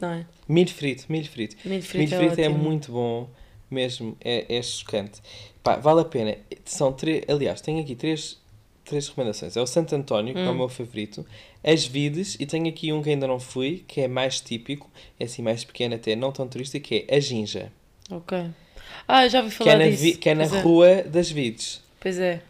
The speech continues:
Speaker 2: Por isso, vale a pena, vale a pena dar, irem dar lá um,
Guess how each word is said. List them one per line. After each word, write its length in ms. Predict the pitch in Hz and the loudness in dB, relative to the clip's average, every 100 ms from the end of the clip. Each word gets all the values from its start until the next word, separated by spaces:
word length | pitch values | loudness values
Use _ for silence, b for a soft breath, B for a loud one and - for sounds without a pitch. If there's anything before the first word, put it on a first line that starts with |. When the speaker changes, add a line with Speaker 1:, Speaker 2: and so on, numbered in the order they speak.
| - - | -16 -8
Speaker 2:
Por 120 | 123 | -4
isso, 720 | 131 135 - 139 131 131 127 - | -4 -6 -6 -2 0 0 -2 -2
vale 300 | 127 139 131 | 4 4 4
a 40 | |
pena, 540 | 131 143 139 135 131 - | 2 -2 0 0 0 0
vale 200 | 143 135 | 0 0
a 40 | |
pena 240 | 131 135 131 | -2 -4 -2
dar, 220 | 127 123 | -2 -2
irem 240 | 131 127 127 | -4 -4 -4
dar 140 | 123 | -4
lá 160 | 120 117 | -4 -4
um, 560 | 117 117 110 117 113 | -6 -10 -10 -10 -12